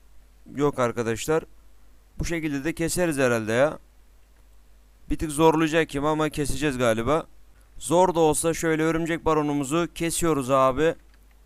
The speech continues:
Bayağı zorladı arkadaşlar bizi. Cidden yani hasarınız dört K'nın altındaysa kesemezsiniz. Bunu net bir şekilde söyleyebilirim. Flütümüzü de aldık arkadaşlar. Şöyle bastığımızda barones gelecek.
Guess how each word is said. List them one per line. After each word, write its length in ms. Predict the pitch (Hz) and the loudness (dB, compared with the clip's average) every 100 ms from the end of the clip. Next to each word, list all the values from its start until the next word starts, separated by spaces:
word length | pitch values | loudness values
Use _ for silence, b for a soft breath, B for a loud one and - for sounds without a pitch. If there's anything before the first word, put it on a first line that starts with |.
| - - - - | -20 -20 -20 -6
Bayağı 280 | 135 151 156 | 2 4 4
zorladı 380 | 143 151 151 151 | 4 2 2 2
arkadaşlar 640 | 147 139 139 135 147 139 | 2 2 -4 -4 -4 -4
bizi. 260 | 131 127 151 | -4 -6 -8
Cidden 380 | 147 - 156 147 | -10 -6 -2 0
yani 220 | 143 143 | 0 0
hasarınız 640 | 135 143 156 147 139 143 | -2 -2 2 2 0 -2
dört 220 | 135 156 - | 0 0 2
K'nın 280 | 151 147 | 2 2
altındaysa 840 | 147 143 143 151 147 143 - 156 151 - - - - | 2 0 0 -2 0 0 -2 -4 -4 -14 -20 -20 -8
kesemezsiniz. 720 | 143 160 147 127 - 123 110 | -4 -2 0 0 -2 -8 -6
Bunu 200 | 127 131 | -4 -4
net 200 | 143 - | -4 -6
bir 40 | |
şekilde 400 | - 147 143 143 | -6 -6 -6 -6
söyleyebilirim. 760 | 139 151 147 156 147 151 156 156 - - - - - | -4 -4 -2 -2 -2 -2 -2 -4 -12 -20 -20 -20 -16
Flütümüzü 560 | - 165 160 160 139 139 | -6 -2 0 -2 -4 0
de 40 | |
aldık 380 | 156 151 156 151 | 4 4 2 0
arkadaşlar. 600 | 143 135 139 135 165 165 - - - - | -2 -2 -4 -4 -2 -4 -6 -20 -20 -20
Şöyle 320 | - 160 156 143 | -6 -2 0 2
bastığımızda 680 | 156 - 156 147 131 160 | 0 0 -2 -2 0 -2
barones 400 | 143 151 160 151 | 2 0 0 -2
gelecek. 500 | - 160 151 156 160 | -4 -4 -2 -4 -6